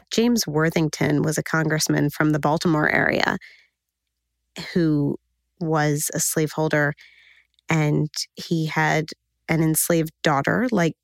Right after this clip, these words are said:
quite a few of these congressmen. He had raped an enslaved woman and had a child with her, and he sold his daughter to a man who wanted her to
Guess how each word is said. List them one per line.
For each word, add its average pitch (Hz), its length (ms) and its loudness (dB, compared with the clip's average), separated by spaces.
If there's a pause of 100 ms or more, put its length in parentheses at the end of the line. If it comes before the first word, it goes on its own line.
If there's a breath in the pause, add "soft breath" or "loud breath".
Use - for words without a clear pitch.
(100)
quite 160 320 -2
a 170 40 -2
few 160 260 -2
of 156 140 -4
these 156 160 0
congressmen. 160 720 -2 (500 loud breath)
He 160 200 -2
had 147 160 -2
raped 143 500 -4 (160)
an 156 120 2
enslaved 147 520 -2
woman 147 380 2 (920 soft breath)
and 160 100 0
had 156 160 0
a 165 60 0
child 160 500 0
with 151 200 -4
her, 170 200 -2 (840)
and 147 480 0 (220)
he 160 100 0
sold 214 440 0
his 185 160 0
daughter 214 400 -2 (640 soft breath)
to 147 320 2
a 147 80 4
man 151 300 2
who 151 400 0 (360)
wanted 143 640 0 (420)
her 151 400 0
to 143 460 -2